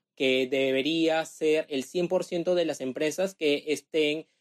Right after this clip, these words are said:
este, enfocadas a atender ahora el aspecto de la salud mental, porque en un principio se abordó el factor de la, de habilitar la infraestructura tecnológica,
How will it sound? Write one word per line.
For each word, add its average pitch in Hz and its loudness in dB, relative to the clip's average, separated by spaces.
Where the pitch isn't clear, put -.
este, 131 -2
enfocadas 156 0
a 151 -4
atender 147 0
ahora 151 2
el 135 0
aspecto 151 -2
de 147 2
la 131 -2
salud 135 0
mental, 135 -2
porque 131 0
en 147 2
un 185 2
principio 220 0
se 180 -2
abordó 147 0
el 143 -6
factor 165 0
de 151 0
la, 131 0
de 131 0
habilitar 139 0
la 175 0
infraestructura 151 -2
tecnológica, 170 0